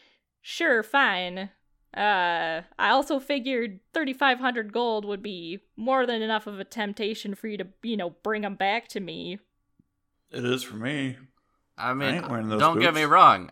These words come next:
Speaker 3: I'll go bring 'em back to you, but, like,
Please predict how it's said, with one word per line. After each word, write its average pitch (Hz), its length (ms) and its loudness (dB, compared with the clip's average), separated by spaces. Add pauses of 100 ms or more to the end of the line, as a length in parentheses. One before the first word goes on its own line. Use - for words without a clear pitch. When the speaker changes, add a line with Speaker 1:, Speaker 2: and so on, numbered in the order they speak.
Speaker 3:
I'll 127 220 2
go 156 240 -2
bring 135 240 -2
'em 107 120 -4
back 143 360 0
to 98 120 -8
you, 85 380 -10 (220)
but, 95 280 -4
like, 90 480 -8